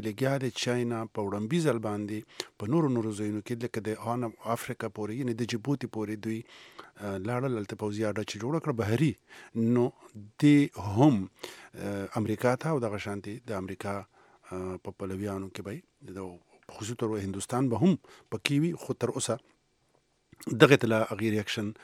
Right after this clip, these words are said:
آه، نه دی و-، آه، ویلی یا ما نه دی لیدلی. اوس چاینا، د چاینا یو غټ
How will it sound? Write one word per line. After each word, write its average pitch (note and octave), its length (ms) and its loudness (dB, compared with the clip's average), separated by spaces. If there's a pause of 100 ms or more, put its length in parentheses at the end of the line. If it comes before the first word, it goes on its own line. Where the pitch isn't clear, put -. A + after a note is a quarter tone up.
(200)
آه، G2 100 -8
نه G2+ 180 -2
دی A#2+ 80 0
و-، D3+ 200 0
آه، B2 260 2
ویلی D3+ 240 4 (140)
یا G2+ 80 2
ما G#2 440 0
نه A2 120 2
دی G#2 100 -4
لیدلی. G#2+ 280 -4 (1160)
اوس A3+ 260 10
چاینا، G3+ 420 12
د D#3 120 8
چاینا D#3+ 460 6
یو A#2 160 4
غټ A2 180 0